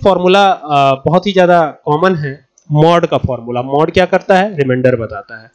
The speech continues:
तो अगर मैं किसी भी नंबर को डिवाइड करता हूं, जैसे सपोज कीजिए यहाँ सेवेंटी सेवन लिखा हुआ है, इसको डिवाइड करता हूं टेन से, तो मॉड वैल्यू जो आएगी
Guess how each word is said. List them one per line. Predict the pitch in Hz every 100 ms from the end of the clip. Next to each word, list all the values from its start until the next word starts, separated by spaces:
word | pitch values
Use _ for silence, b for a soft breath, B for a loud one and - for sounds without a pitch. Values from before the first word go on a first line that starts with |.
| _ _ _ -
तो |
अगर | 262 185 202 240
मैं | 254 262 262 - _
किसी | - 208 - 262
भी | 220 190 151
नंबर | 147 156 170
को | 175
डिवाइड | 156 156
करता | - 160 -
हूं, | 156 135 147
जैसे | 151 151
सपोज | 175 165 156
कीजिए | - 185
यहाँ | 180
सेवेंटी | 160 147 143
सेवन | 139 123
लिखा | 117 -
हुआ | 107 110
है, | 120 - _ _ _ -
इसको | 190 -
डिवाइड | 226 208 202
करता | 208 202
हूं | 208 202
टेन | - 180
से, | 180 143 147 - -
तो | 196 170
मॉड | 180 233 254
वैल्यू | 214 202 202
जो | 170 156
आएगी | 135 127 143